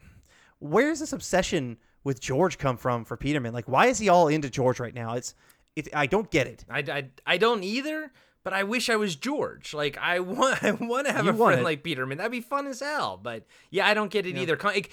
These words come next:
Speaker 2: it comes fast, and I don't really remember it kind of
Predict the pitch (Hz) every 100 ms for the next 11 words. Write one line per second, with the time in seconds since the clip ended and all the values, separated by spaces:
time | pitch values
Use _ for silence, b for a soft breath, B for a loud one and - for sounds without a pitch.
0 | B 190 - 269 262 - 233 247 311 -
1 | - 190 190 233 269 214 247 277 285 254
2 | 226 226 240 233 226 - 220 220 214 185